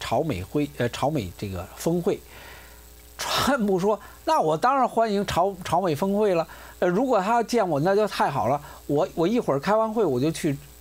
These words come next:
韩国，然后去韩国，我肯定要去这个，呃，就是非军事区，就是朝鲜跟韩国之间的这个无人地带、非军事区，我肯定去那儿。”哎，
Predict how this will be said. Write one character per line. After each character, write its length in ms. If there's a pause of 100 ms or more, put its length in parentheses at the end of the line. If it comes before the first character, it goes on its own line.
韩 320
国， 180 (760)
然 160
后 100
去 160
韩 220
国， 100
我 80
肯 220
定 100
要 180
去 220
这 140
个， 240 (720)
呃， 240 (140)
就 160
是 160
非 200
军 260
事 100
区， 260 (180)
就 140
是 240
朝 280
鲜 260
跟 220 (100)
韩 280
国 140
之 180
间 220
的 140 (120)
这 140
个 180 (240)
无 160
人 200
地 120
带、 180
非 200
军 160
事 80
区， 240 (300)
我 100
肯 200
定 160
去 140
那 80
儿。” 60 (560)
哎， 200